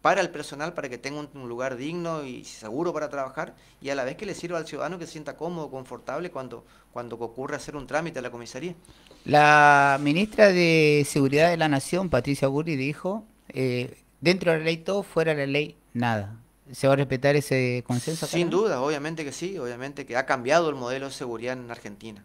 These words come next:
Speaker 1: y obviamente también en Chaco, así que, eh, una, un, una muestra de ello es el protocolo que aplicamos de hace una semana, el tema de corte, eh, de calle y ruta,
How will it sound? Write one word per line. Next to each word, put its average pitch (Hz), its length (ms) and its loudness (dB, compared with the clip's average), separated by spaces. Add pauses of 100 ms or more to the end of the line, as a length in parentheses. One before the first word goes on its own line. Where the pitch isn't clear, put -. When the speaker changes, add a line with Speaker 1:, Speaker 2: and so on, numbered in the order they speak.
(140)
Speaker 1:
y 95 180 -16
obviamente 117 440 -10
también 120 320 -10
en 110 80 -14
Chaco, 151 280 -10
así 110 180 -20
que, - 160 -20 (540)
eh, 50 320 -18
una, 117 400 -8
un, 113 180 -14
una 113 240 -12
muestra 131 340 -6
de 127 140 -4
ello 190 180 -6
es - 180 -10
el 113 260 -14 (340)
protocolo 120 480 -8
que 113 80 -10
aplicamos 117 480 -10
de 110 80 -8
hace 113 160 -12
una 110 140 -12
semana, 117 340 -10
el 131 80 -10
tema 120 180 -10
de 113 80 -10
corte, 117 440 -10 (580)
eh, - 300 -20
de - 80 -16
calle 143 320 -4
y 127 100 -6
ruta, 123 340 -10